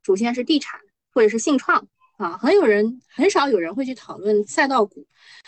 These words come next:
呃，周四的时候，中国，中国软件是涨停了，结果周五的时候又一路跌，啊，一路向南。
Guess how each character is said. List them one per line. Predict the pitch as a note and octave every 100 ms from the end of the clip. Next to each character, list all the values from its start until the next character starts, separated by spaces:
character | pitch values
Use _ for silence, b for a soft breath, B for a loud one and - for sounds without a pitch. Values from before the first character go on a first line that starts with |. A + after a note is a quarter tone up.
| b b b b
呃， | G3+ F#3+ G#3
周 | E4
四 | F#4 - F4
的 | A#3+
时 | A#3 G3+
候， | G#3+ A#3+ A3+ G#3+ _
中 | D4 C#4+
国， | C#4 G#3 G#3
中 | D4
国 | C#4+
软 | B3 F#3 G#3
件 | - C4+ C4 B3 - - F#3+ G3 -
是 | G#3+
涨 | G#3 F3 F3 _ _ _ _
停 | - - F#3+ F#3
了， | G#3
结 | A3+
果 | G#3+
周 | C#4+
五 | D4+ G#3
的 |
时 | F#3
候 | A3
又 | A3+
一 | G#3
路 | A#3 A3 F#3+ F#3+
跌， | G#3 G#3+ G#3+ _ _ _ _ _ _ _ _ - -
啊， | E3
一 | F3
路 | A3
向 | A3 A#3
南。 | F3+ E3